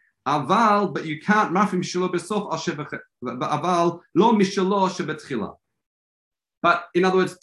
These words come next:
since the second half was b'shutafut, you can leave away, if you like, pay on one side for the whole,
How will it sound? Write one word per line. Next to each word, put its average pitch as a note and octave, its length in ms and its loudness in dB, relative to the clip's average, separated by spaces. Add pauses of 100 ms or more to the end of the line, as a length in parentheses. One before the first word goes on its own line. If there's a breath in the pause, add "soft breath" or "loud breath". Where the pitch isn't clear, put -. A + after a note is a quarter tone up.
(440)
since D4+ 320 -2
the E3 120 -2
second A3+ 400 2
half F3 340 0
was D#3 140 -4
b'shutafut, C#3 720 -2 (260)
you - 140 -4
can A#3 320 2
leave F#3+ 180 6
away, C#3+ 280 0 (180)
if - 100 -10
you D3 60 -4
like, C#3 220 -2
pay D#3 100 -4
on C#3+ 220 -2
one F#3 160 2
side D3+ 280 -2
for B2 80 -12
the B2+ 80 -4
whole, C3 440 -2